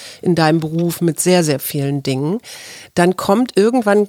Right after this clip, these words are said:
ja dazu noch so eine Unzufriedenheit, also dieses Gefühl von, von Stress oder, oder Hecheln, ja?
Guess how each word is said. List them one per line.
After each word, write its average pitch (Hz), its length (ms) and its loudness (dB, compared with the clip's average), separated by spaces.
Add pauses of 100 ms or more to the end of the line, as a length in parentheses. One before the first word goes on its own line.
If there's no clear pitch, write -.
ja 190 240 0
dazu 196 440 0
noch 214 160 4
so 208 100 0
eine 202 100 4
Unzufriedenheit, 156 1000 0
also 170 180 -6
dieses 175 340 -6
Gefühl 214 460 0
von, 202 380 2 (640)
von 196 220 0
Stress - 500 0
oder, 156 220 0
oder 165 140 0
Hecheln, 160 580 0
ja? 165 220 -4